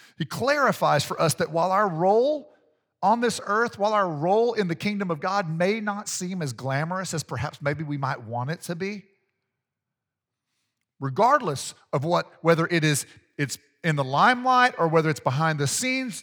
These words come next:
like John Mark, regardless of where it is, there is no such thing as a lesser role in the kingdom of God.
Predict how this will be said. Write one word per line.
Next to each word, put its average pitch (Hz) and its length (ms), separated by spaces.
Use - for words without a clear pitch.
like 127 160
John 139 280
Mark, 269 360
regardless 214 600
of 151 100
where 208 240
it 180 160
is, 180 580
there 170 180
is 117 160
no 165 240
such - 300
thing 214 200
as 143 100
a 131 60
lesser 135 340
role 160 220
in 131 80
the 120 80
kingdom 117 300
of 110 100
God. 156 400